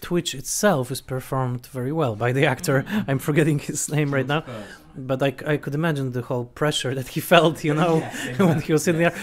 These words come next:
Speaker 2: yes. And he
Speaker 1: And
Speaker 2: learned to drum, apparently, as
Speaker 1: to
Speaker 2: well,
Speaker 1: drum,
Speaker 2: so
Speaker 1: right. And
Speaker 2: yeah.
Speaker 1: of course, there's the culturally problematic element of blackface in the scene as well, which I think also renders it,
Speaker 2: Mm.
Speaker 1: uh, uh, more difficult today to discuss.
Speaker 2: Yeah.
Speaker 1: But, uh, but it also shows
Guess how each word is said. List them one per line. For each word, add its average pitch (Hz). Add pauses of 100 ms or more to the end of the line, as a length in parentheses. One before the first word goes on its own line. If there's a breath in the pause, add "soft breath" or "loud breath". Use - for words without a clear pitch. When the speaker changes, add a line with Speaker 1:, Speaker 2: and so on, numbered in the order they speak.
(100)
Speaker 2:
yes. -
And 156
he 151
Speaker 1:
And 156
Speaker 2:
learned 165
to 156
drum, 143 (100)
apparently, 80
as 101
Speaker 1:
to 107
Speaker 2:
well, 143
Speaker 1:
drum, 165 (120)
Speaker 2:
so 143
Speaker 1:
right. 120
And 139
Speaker 2:
yeah. 147
Speaker 1:
of -
course, 151
there's 139
the 139 (160)
culturally 139
problematic 127
element 127
of 131 (100)
blackface 139
in 117
the 110
scene 113
as 110
well, 123 (340 loud breath)
which 117
I 120
think 117
also 117
renders 117
it, 113
Speaker 2:
Mm. 104
Speaker 1:
uh, 123 (440)
uh, 117 (140)
more 120 (340 loud breath)
difficult 127
today 123 (100)
to 131
discuss. 123 (100)
Speaker 2:
Yeah. -
Speaker 1:
But, 120
uh, 127 (300 loud breath)
but 139
it 143
also 170
shows 156